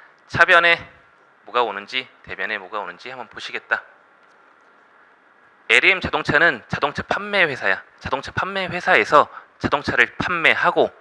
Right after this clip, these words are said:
받을 돈이 생겼다. 그럼 이름 뭐? 받을 돈? 외상 매출금 쓰겠다라는 거예요. 외상 매출금 자산의 증가니까 어디? 기분 좋으니 차변.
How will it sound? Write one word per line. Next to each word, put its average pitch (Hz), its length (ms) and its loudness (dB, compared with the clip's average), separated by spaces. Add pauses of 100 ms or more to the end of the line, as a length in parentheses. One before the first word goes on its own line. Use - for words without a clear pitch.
(360)
받을 123 220 4
돈이 117 200 -2
생겼다. 139 480 0 (140)
그럼 117 160 -18
이름 131 260 -2
뭐? 131 200 2 (360)
받을 131 220 2
돈? 143 220 2 (1040)
외상 110 240 -4
매출금 95 280 -10
쓰겠다라는 104 460 -6
거예요. 80 180 -10 (420)
외상 113 200 -6
매출금 110 380 -8
자산의 110 340 -4
증가니까 104 720 2
어디? 117 200 -2 (460)
기분 107 240 -10
좋으니 87 200 -18
차변. 113 440 -6